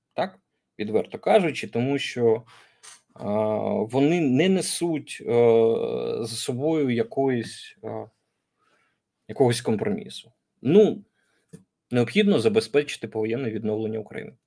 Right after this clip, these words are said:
Добре, дякую. Це, це дуже крутий пункт. Потрібна більш тісна співпраця сторін конфлікту з країнами Африки.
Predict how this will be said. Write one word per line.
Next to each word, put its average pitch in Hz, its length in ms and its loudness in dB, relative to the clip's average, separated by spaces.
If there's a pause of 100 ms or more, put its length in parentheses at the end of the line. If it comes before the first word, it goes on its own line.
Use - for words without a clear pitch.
(120)
Добре, 104 320 0
дякую. - 380 -6 (1040)
Це, 120 200 -4
це 120 260 -8
дуже 120 280 0
крутий 104 340 -4
пункт. 190 460 -6 (320)
Потрібна 165 440 2
більш 147 280 -2
тісна 135 300 -6
співпраця - 580 -4
сторін 113 320 -6
конфлікту 110 460 -8
з - 60 -14
країнами 110 480 -8
Африки. - 360 -16